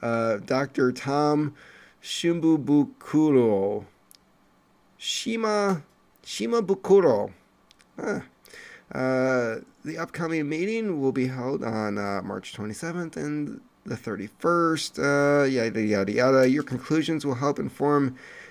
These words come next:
injury compensation recommendations. That's a shit ton of money.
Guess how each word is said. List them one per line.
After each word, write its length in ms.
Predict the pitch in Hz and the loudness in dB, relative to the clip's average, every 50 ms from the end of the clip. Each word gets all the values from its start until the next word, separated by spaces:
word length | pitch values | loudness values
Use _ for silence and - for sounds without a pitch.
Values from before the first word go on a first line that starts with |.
| - - - - | -20 -20 -10 -4
injury 500 | - 240 269 277 254 233 240 247 240 226 | 0 2 2 2 2 2 2 2 2 2
compensation 920 | - - 180 190 202 196 202 196 185 - - 190 190 190 190 - 190 185 175 | 2 2 2 2 4 4 2 0 0 2 6 8 8 8 8 6 4 2 2
recommendations. 1400 | 165 165 175 170 - 185 180 175 170 160 151 160 165 175 170 - - 165 151 127 107 110 104 - - - - - _ _ _ _ _ _ _ _ _ - - _ _ - | 2 2 2 2 2 2 2 2 2 4 4 4 6 4 4 4 4 4 6 4 4 0 -4 -8 -10 -14 -14 -18 _ _ _ _ _ _ _ _ _ -20 -20 _ _ -20
That's 260 | - - - - - | -20 -20 -20 -20 -20
a 40 | - | -16
shit 260 | - - - - - - - | -16 -16 -16 -16 -20 -20 -20
ton 120 | - - | -20 -20
of 260 | - - - - - | -20 -20 -20 -20 -20
money. 240 | - - - - - | -20 -20 -20 -20 -20